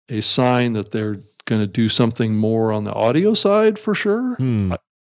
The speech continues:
Speaker 1: I can't really say for sure on that. Um,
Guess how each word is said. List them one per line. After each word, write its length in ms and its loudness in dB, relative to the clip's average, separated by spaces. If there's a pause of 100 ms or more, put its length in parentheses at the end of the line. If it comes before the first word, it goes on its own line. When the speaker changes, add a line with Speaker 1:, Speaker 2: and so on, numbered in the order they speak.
(440)
Speaker 1:
I 80 -2
can't 240 2
really 260 6
say 540 -2
for 640 -4
sure 480 -8
on 140 -4
that. 340 -6 (580)
Um, 600 0